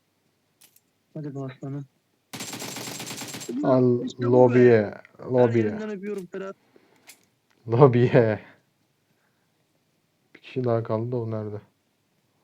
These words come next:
Speaker 1: Yirmi leş oldu. Yirmi leş oldu.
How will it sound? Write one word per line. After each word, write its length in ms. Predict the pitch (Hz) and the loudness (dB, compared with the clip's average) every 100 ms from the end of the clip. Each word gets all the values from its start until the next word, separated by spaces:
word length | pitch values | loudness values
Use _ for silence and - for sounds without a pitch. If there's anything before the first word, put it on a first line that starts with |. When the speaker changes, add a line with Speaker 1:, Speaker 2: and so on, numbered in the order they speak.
| _ _ _ _ _ - | _ _ _ _ _ -12
Speaker 1:
Yirmi 360 | 160 226 262 247 | -10 -8 -8 -8
leş 180 | 226 | -10
oldu. 400 | 220 202 175 196 226 _ _ _ _ _ _ _ _ | -10 -8 -8 -8 -12 _ _ _ _ _ _ _ _
Yirmi 440 | 160 147 233 240 247 | -10 -8 -6 -6 -8
leş 200 | 208 - | -10 -10
oldu. 380 | 175 170 226 | -10 -8 -8